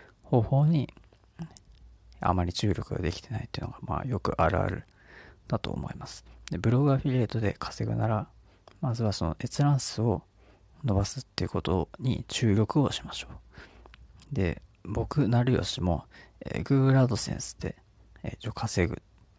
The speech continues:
時も、えー、まあ、閲覧数がそもそもないと、まあ、全く稼げませんでした。なので、まずはとにかく閲覧数を、アクセスを増やすこと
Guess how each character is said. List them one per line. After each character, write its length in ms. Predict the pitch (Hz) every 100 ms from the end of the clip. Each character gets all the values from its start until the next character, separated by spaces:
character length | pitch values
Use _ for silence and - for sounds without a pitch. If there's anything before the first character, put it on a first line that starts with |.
| _ _ - - - _ _ _ - -
時 300 | 110 - 113
も、 220 | 117 -
え 60 | -
ー、 20 |
ま 120 | 95
あ、 20 |
閲 200 | 98 -
覧 140 | 139 127
数 240 | - -
が 140 | 107 107
そ 100 | 87
も 80 |
そ 120 | 101 90
も 180 | 78 - - - -
な 160 | - 104
い 80 | 101
と、 260 | 143 - -
ま 80 | 107 101
あ、 60 | 107 -
全 100 | 135
く 100 | -
稼 300 | - - -
げ 60 |
ま 60 | 101
せ 120 | -
ん 40 | -
で 120 | -
し 100 | -
た。 100 | - - - _ - - - - - - -
な 100 | 135
の 80 |
で、 80 | 127
ま 180 | 131 139
ず 160 | 139 143
は 80 | 139
と 120 | 135
に 80 | 127
か 80 |
く 120 | 120 -
閲 220 | - 151
覧 160 | 147
数 180 | 127 - 90
を、 240 | - 220 -
ア 80 |
ク 120 | - -
セ 140 | -
ス 180 | - 120
を 20 |
増 200 | - -
や 80 | 101
す 160 | -
こ 160 | - -
と 100 | 82